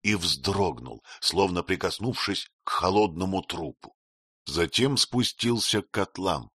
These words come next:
медленно прошёл мимо потухших, зияющих, залитых топок, постучал ногой о генераторы,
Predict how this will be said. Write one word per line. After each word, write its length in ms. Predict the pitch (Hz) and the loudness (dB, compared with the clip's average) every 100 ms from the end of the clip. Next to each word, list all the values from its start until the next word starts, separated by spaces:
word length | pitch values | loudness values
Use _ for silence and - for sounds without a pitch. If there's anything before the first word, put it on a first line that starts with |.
| _ _ - | _ _ -4
медленно 720 | 78 110 120 104 113 107 104 | 2 4 2 2 2 2 -2
прошёл 560 | - 98 - 101 101 | 2 2 4 2 2
мимо 340 | 92 98 92 90 | 0 -2 0 0
потухших, 880 | - 78 - 107 107 - 104 90 - | -2 -2 0 -2 0 -4 -4 -6 -8
зияющих, 1080 | - 82 131 127 98 92 87 - 90 80 - | -4 -4 0 2 2 0 -2 -2 -4 -6 -8
залитых 840 | 64 87 92 104 98 92 - - - | -2 0 2 0 -2 -6 -8 -14 -4
топок, 500 | 82 64 - - - - - - | -2 -2 -8 -16 -18 -20 -20 -4
постучал 600 | 92 - 92 85 101 101 | -2 -2 -2 0 2 2
ногой 420 | 90 87 85 98 | 0 0 4 4
о 140 | 92 78 | 2 -4
генераторы, 800 | 78 78 71 92 98 90 78 | -4 -4 0 2 0 -2 -6